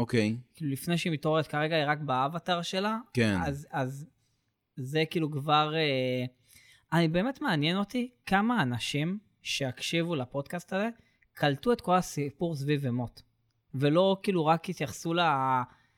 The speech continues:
Speaker 2: כאילו, אנחנו דנים בזה, אני חושב,
Speaker 1: שמע,
Speaker 2: לפחות חצי
Speaker 1: יש,
Speaker 2: פרק.
Speaker 1: יש לנו פה מנעד מאוד מאוד רחב של אנשים שהם פסיכים על מארוול, אוקיי? וכאילו, ואנחנו יודעים, אנחנו
Speaker 2: כן.
Speaker 1: יודעים את זה, כי גם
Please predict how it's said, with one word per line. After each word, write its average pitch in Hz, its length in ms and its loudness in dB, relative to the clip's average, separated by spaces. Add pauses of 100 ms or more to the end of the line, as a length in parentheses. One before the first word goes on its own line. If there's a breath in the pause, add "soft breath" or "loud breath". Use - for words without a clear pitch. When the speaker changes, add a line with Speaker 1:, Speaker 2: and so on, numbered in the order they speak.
(100)
Speaker 2:
כאילו, 175 160 6
אנחנו 160 300 2
דנים 156 420 2
בזה, 285 180 4
אני 160 80 2
חושב, 196 200 0
Speaker 1:
שמע, 208 240 4
Speaker 2:
לפחות 110 140 4
חצי 226 100 4
Speaker 1:
יש, 170 200 4
Speaker 2:
פרק. 185 280 8
Speaker 1:
יש - 120 2
לנו 147 200 6
פה 113 80 4
מנעד 104 600 2 (120)
מאוד 135 300 0
מאוד 156 220 6
רחב 113 460 2 (760)
של 98 600 -2 (880)
אנשים 107 440 2
שהם 95 500 0 (720)
פסיכים 147 380 2
על 170 80 4
מארוול, 175 460 2 (400)
אוקיי? 160 320 -4 (260)
וכאילו, 98 600 -4
ואנחנו 110 320 0
יודעים, 120 480 2
אנחנו 104 180 -6
Speaker 2:
כן. 151 120 6
Speaker 1:
יודעים 131 260 4
את 147 60 -2
זה, 160 220 4
כי 117 140 -8
גם 104 280 -4